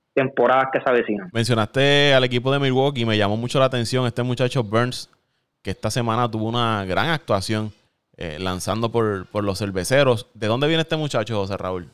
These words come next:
Speaker 1: Pues mira, Paco, este muchacho viene de las fincas de Milwaukee. Eh,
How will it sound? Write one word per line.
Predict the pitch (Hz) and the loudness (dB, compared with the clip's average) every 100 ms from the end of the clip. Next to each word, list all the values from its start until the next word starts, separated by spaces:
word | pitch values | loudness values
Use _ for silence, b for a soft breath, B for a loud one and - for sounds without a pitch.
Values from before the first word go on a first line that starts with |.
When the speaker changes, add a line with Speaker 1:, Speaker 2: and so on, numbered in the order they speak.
| _ | _
Speaker 1:
Pues | 139 | 2
mira, | 156 208 | 4 4
Paco, | 208 220 226 | 2 2 2
este | 226 | 2
muchacho | 214 226 226 233 226 233 | 0 0 2 2 4 4
viene | 208 208 214 | 4 6 6
de | 220 | 6
las | 220 | 4
fincas | 214 202 220 214 | 0 0 0 2
de | 214 | 4
Milwaukee. | 208 175 180 175 180 180 _ _ | 6 6 6 4 2 -2 _ _
Eh, | 139 135 131 123 123 | 2 6 6 4 2